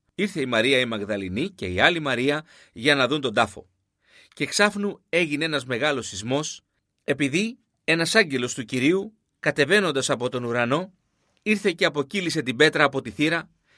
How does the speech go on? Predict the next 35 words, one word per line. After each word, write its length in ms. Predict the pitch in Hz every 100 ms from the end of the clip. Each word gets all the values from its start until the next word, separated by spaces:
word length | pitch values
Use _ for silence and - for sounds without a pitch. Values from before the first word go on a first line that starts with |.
| _
και 120 | 185
καθόταν 440 | 170 - 196 180
επάνω 280 | 170 165 156
σ' 100 | 143
αυτή. 320 | 135 - 95 _ _ _ _ _ _ _ _
Η 100 | -
δε 180 | 101 143
όψη 360 | 151 165 - 139
του 240 | 151 147 _ - _
ήταν 320 | 160 165 151
σαν 240 | 139 185 180
αστραπή 580 | - 147 135 165 - _ _ _ _ _ _
και 160 | - 123
το 100 | 127
ένδυμά 480 | 165 151 151 160 151
του 120 | 147
λευκό 500 | 135 127 - 139 -
σαν 320 | - 147 123
χιόνι. 440 | - 123 92 78 _ _ _ _ _ _ _ _
Και 100 | 101
από 160 | 95 104
το 80 |
φόβο 340 | 98 135 143 135
του, 240 | 131 127 _ _ _
οι 160 | - 131
φύλακες 540 | - 208 196 196 190
ταράχτηκαν 760 | - 139 165 - 95 95 90 - _ _
και 140 | - 135
έγιναν 420 | 135 123 120 117
σαν 220 | - 123
νεκροί. 420 | 104 - 110 92 _ _ _ _ _ _ _ _ _ _ _
Και 100 | 170
αποκρινόμενος 720 | 156 165 170 240 170 107 92
ο 60 | 117
άγγελος 480 | 143 151 151 143